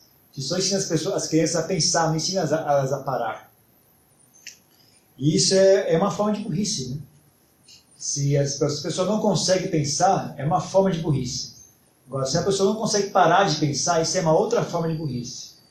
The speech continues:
Né? Uma pessoa inteligente deveria ser capaz de pensar e de parar de pensar quando fosse necessário. Principalmente porque pensamento não é a única forma de inteligência que nós possuímos.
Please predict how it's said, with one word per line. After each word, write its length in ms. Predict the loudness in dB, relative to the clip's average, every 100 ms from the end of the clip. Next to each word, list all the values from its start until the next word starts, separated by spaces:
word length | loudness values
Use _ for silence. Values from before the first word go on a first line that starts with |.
| _ _ _ _ -16
Né? 140 | -12 -10 -8
Uma 140 | -6
pessoa 320 | -4 -2 0 0 -2 -4
inteligente 680 | -2 -2 -2 0 0 0 -2
deveria 240 | -2 0
ser 140 | 0 0
capaz 340 | 0 0 0
de 60 | -2
pensar 640 | -2 -2 0 2 2 0
e 40 | -8
de 100 | 0
parar 300 | 2 4 2
de 80 | 0
pensar 340 | -6 -4 -4
quando 160 | -4 -4
fosse 240 | -4 -4
necessário. 560 | -6 -6 -10 -10 -12 -16 _ _ _ _ _ _ _ _ _ _ _ _ _ _ _ _
Principalmente 540 | 0 2 4 4 2 0
porque 680 | 2 2 4 2 2 -4 -16 _ _ _ _ _ _ _
pensamento 800 | -4 0 2 2 0 0 -2 0
não 220 | 0 0 0
é 80 |
a 80 | -2
única 240 | -2 -2 0
forma 180 | 0
de 160 | 0 0
inteligência 680 | -2 0 0 2 0 0 -6
que 40 |
nós 140 | -8 -12
possuímos. 800 | -10 -10 -10 -10 -12 -16 -18 -18